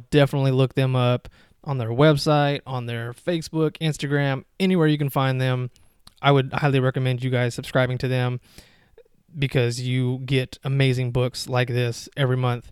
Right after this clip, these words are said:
And I initially only read the prologue just to see how it was gonna be, and then next thing I know, three days later, I'm finishing the book. The prologue pulls you right in, and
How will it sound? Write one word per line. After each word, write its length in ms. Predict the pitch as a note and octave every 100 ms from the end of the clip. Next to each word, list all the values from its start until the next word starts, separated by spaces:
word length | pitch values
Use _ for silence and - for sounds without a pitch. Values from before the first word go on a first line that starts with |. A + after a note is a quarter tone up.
| - _ _ _ _ _ _ _ _ _ _ -
And 240 | E3+ D3+ D3
I 60 |
initially 500 | F#3+ G#3+ - G3 F3+ - - _ _ -
only 220 | F3 F3+
read 360 | E3 E3 C#3
the 260 | C3+ C3 B2 -
prologue 720 | - A3 A#3 D3+ B2 A#2+ B2 C#3+
just 200 | C#3 -
to 80 |
see 260 | C3+ D3+ C#3
how 220 | C#3 C3
it 40 | A#2+
was 120 | B2+
gonna 200 | C#3 B2
be, 400 | C#3 C#3+ B2 - _ -
and 180 | B2+
then 480 | A#2+ A#2+ B2 A#2+ B2 -
next 340 | - C#3+ B2+ -
thing 140 | B2+
I 60 | A#2+
know, 360 | B2+ C3 B2 B2+
three 220 | C#3 C3
days 140 | B2+
later, 320 | C3 B2 B2
I'm 200 | A#2+ A#2
finishing 400 | A#2+ C3+ A#2 C3
the 60 | A2+
book. 260 | B2 A#2+ - - _ _ _ - _ _ _ - - _ _ -
The 140 | C#3+
prologue 480 | - E3 C#3 B2 A#2
pulls 280 | - C3+ C3
you 120 | B2+
right 500 | A2+ A2+ B2+ C3+ C3
in, 280 | B2+ B2+ B2
and 460 | - C#3 B2+ B2